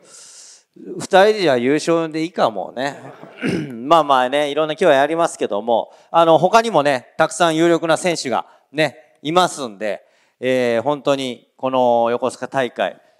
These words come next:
えー、二人を含めて選手たちが大いに盛り上げてくれると思いますので、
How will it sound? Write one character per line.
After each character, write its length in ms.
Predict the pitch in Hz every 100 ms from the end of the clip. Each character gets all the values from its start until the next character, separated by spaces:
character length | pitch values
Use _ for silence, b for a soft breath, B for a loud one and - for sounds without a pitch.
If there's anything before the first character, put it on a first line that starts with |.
| -
え 220 | 120 113
ー、 20 |
二 200 | - 139
人 120 | 131
を 40 | 110
含 220 | - 180
め 100 | 147
て 280 | 117 95 b b
選 180 | - 143
手 100 | -
た 100 | 120
ち 140 | - 117
が 140 | 110
大 140 | 185
い 40 | 185
に 120 | 135
盛 200 | 120 127
り 40 | 123
上 80 |
げ 80 | 117
て 260 | - 98 -
く 100 | 135
れ 80 | 120
る 120 | 117
と 80 | 110
思 160 | 131
い 40 | 147
ま 140 | 143
す 100 | -
の 120 | 110
で、 180 | 90 82